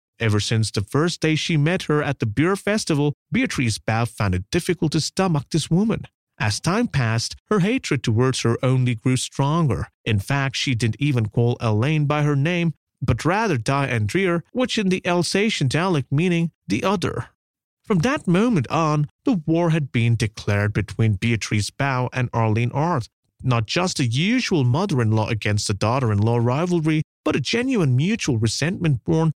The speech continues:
of hatred and contempt. Jean found himself trapped in the middle of these two rivals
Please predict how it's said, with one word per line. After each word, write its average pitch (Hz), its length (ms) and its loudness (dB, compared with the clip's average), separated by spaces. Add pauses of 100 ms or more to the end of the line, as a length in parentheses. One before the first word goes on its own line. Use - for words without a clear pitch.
(120)
of 226 120 -2
hatred 190 440 0
and 147 140 0
contempt. - 540 -4 (300)
Jean 107 320 2
found 98 280 0
himself 101 380 0
trapped 127 420 -2
in 127 60 2
the 120 80 2
middle 160 320 2
of 139 100 0
these 127 180 -2
two 170 160 0
rivals 165 680 0